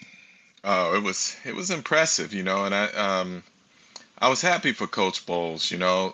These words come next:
Um, people focus so much on, on the offenses in this game.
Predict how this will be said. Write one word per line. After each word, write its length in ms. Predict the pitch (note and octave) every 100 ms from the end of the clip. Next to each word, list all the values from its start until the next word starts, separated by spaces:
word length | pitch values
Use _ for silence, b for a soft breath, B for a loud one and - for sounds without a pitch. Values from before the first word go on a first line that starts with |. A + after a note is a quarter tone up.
| -
Um, 480 | E2+ E2+ D#2+ D#2+ D#2+ - _ b b b b b _
people 280 | C3+ B2+ A#2
focus 400 | - A2 G#2+ F#2+
so 200 | - G#2+
much 320 | G#2 G2+ -
on, 280 | F#2 F2+ F2+
on 680 | - F2 E2+ E2 D#2+ D#2 - - _ _ _
the 220 | - F2
offenses 640 | F2+ G2 - F#2+ - F#2 G2
in 140 | F2+
this 180 | F2 -
game. 480 | F2 E2+ F2 E2